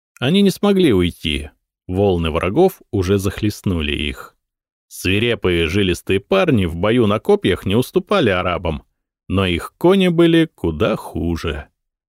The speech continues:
Коренастые кобылки мусульман, немыслимо резвые и выносливые, с задорно поднятыми хвостами наскакивали на них, слепо повинуясь хозяину,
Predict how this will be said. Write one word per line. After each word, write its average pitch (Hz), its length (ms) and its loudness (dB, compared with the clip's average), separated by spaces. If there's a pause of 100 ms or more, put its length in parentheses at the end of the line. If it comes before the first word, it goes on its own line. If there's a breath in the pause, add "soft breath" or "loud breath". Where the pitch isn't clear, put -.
(180)
Коренастые 98 840 0
кобылки 101 560 0
мусульман, 180 760 2 (360)
немыслимо 101 640 2
резвые 85 540 0
и - 180 -4
выносливые, 80 1040 0
с 92 80 -10
задорно 117 680 0
поднятыми 92 580 -2
хвостами 170 600 0
наскакивали 147 680 2
на 147 140 2
них, 151 260 0
слепо 151 560 0
повинуясь 101 580 2
хозяину, 87 800 0